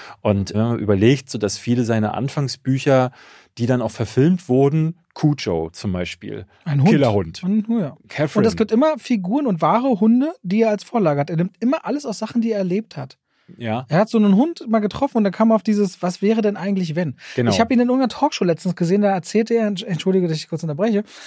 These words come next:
Speaker 2: aber da kriegt man so ein Gefühl für Stephen King. Er meint, er saß so am Flughafen und dann ging so ein Mann vorbei und hatte gefragt, wo denn die Toilette sei. Und er hat so gesagt, "Da sind die Toiletten." Und guckt so zu, der Mann geht in diese Toilettentür rein. Da hat er sich gefragt, "Was ist denn jetzt eigentlich so sinngemäß, wenn jetzt noch jemand kommt und fragt?"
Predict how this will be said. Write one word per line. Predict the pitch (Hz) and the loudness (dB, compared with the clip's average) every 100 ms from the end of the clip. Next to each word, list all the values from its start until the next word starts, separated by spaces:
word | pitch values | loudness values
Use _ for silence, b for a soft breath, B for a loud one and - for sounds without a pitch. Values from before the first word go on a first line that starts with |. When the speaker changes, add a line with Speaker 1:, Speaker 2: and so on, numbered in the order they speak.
| B | B
Speaker 2:
aber | 165 | 2
da | 170 | 2
kriegt | 302 | 2
man | 254 233 | 2 4
so | |
ein | |
Gefühl | 208 202 247 | 4 2 0
für | 247 | 0
Stephen | - 214 196 | 2 0 0
King. | 247 254 | 0 2
Er | |
meint, | 196 220 | 2 2
er | 185 | 2
saß | 220 285 | 0 2
so | 180 | 0
am | 156 | 0
Flughafen | - 302 262 262 254 262 B B B | -2 -4 -4 -6 -4 -6 B B B
und | - | 2
dann | 202 190 | 2 4
ging | 233 | 4
so | 190 | 4
ein | 170 | 2
Mann | 233 | 2
vorbei | 262 220 214 | 0 2 2
und | 196 | 2
hatte | 208 208 | 2 -2
gefragt, | 185 - 175 202 185 | -4 -4 -2 -2 0
wo | 196 | 2
denn | 208 190 | 2 2
die | |
Toilette | 180 185 214 277 | 0 0 2 2
sei. | 190 147 | 2 2
Und | 147 | 2
er | 160 | -2
hat | 170 | -4
so | |
gesagt, | 165 170 165 | -2 -2 -2
"Da | 156 | -2
sind | 175 | -2
die | 175 | -2
Toiletten." | - 180 233 - _ B B B | 0 2 2 -2 _ B B B
Und | - 180 | 0 0
guckt | 185 202 | 2 -2
so | 180 | -2
zu, | - | 2
der | 233 | 2
Mann | 196 214 | 4 2
geht | 208 | 2
in | 196 | 0
diese | 180 175 | 2 0
Toilettentür | 160 175 208 220 185 165 135 | 0 0 0 0 0 0 2
rein. | 135 | 0
Da | 151 | 0
hat | |
er | 190 | 0
sich | 175 | -4
gefragt, | 160 - 156 | -10 -10 -8
"Was | 135 | -10
ist | - - | -8 -4
denn | 226 | -2
jetzt | 196 - | -2 -4
eigentlich | 135 160 190 220 233 - b b b b b | -4 -2 -2 -2 -4 -10 b b b b b
so | - | -4
sinngemäß, | 143 190 208 190 190 - | 2 4 4 4 2 0
wenn | 156 | 0
jetzt | 147 - - | 0 -4 0
noch | 196 - | 0 2
jemand | 226 143 135 | 0 0 -4
kommt | - 127 127 | -6 -6 -6
und | 127 | -10
fragt?" | 117 - 127 - - | -12 -12 -14 -14 -20